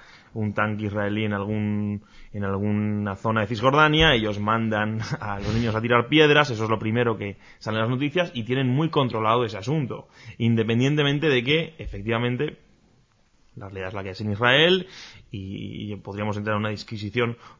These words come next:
política más en profundidad sobre mi opinión de qué es lo que está pasando o cuál es mi opinión ante que,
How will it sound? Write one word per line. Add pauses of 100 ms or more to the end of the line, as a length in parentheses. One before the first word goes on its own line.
política
más
en
profundidad
sobre (260)
mi
opinión
de
qué
es
lo
que
está
pasando
o
cuál
es
mi
opinión
ante
que,